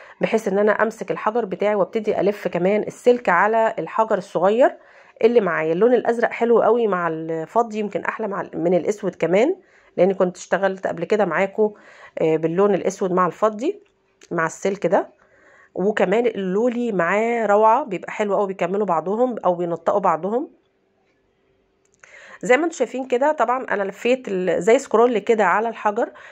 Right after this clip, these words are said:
وهاخد طرف السلك. ما حبيتش ان انا الف لفه تانية، كنت عايزه اعمل كده،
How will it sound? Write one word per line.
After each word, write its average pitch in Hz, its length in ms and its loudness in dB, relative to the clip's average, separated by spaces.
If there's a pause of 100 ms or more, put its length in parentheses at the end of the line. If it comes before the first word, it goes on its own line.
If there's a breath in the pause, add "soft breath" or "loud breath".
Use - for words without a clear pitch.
(180 loud breath)
وهاخد 269 300 2
طرف 302 240 0
السلك. 269 400 0
ما 226 80 -2
حبيتش 226 400 -2
ان 226 100 -2
انا 240 120 -2
الف 240 260 -4
لفه 220 300 0
تانية، 247 360 0
كنت 214 260 -4
عايزه 226 240 0
اعمل 233 260 -2
كده، 254 340 2